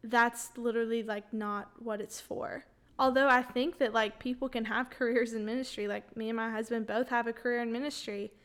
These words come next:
And not even to say that you can't grow in that, but if your intention is to be,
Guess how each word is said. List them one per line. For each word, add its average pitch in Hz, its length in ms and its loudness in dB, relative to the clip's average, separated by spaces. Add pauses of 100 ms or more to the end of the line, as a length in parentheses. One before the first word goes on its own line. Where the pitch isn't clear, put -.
(480)
And 311 100 -2
not 320 160 6
even 330 140 0
to 302 80 0
say 277 200 2
that 240 120 -2
you 254 100 -2
can't 226 280 -6
grow 220 260 0
in 240 140 -2
that, 123 300 -8 (460)
but 240 140 4
if 247 160 2
your 277 120 0
intention 262 600 0
is 226 280 -2
to 240 120 -6
be, 226 500 0